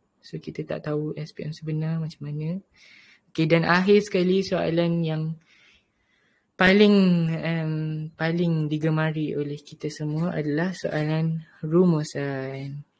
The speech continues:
Hmm, rumusan tiga puluh markah. Okey, iaitu bahagian C lah, bahagian C rumusan. Bahagian C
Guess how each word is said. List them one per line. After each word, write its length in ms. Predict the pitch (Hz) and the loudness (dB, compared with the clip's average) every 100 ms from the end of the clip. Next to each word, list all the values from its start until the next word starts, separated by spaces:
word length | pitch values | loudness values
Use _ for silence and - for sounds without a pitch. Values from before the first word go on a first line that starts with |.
| _ - | _ -12
Hmm, 320 | 135 131 131 | -10 -10 -8
rumusan 720 | 143 139 147 - 170 180 180 180 | -6 -6 -6 -4 0 2 2 -2
tiga 240 | 151 147 | -4 -6
puluh 240 | 147 147 143 | -4 -4 -6
markah. 800 | 139 - - - - 131 135 147 | -10 -18 -20 -18 -16 -18 -18 -18
Okey, 320 | 139 175 165 | -6 0 2
iaitu 320 | 147 147 165 | 0 -2 -4
bahagian 320 | 151 147 151 | -2 -2 -4
C 240 | 151 - 147 | -6 -8 -6
lah, 160 | 165 | -6
bahagian 400 | 156 147 156 156 | -6 -6 -6 -8
C 240 | 160 - 165 | -8 -6 -8
rumusan. 560 | 151 147 151 - 143 147 _ _ _ _ _ _ _ _ _ _ - - - _ _ | -6 -10 -12 -16 -18 -20 _ _ _ _ _ _ _ _ _ _ -18 -18 -20 _ _
Bahagian 480 | 147 147 147 147 147 | -8 -6 -6 -8 -8
C 160 | 143 | -12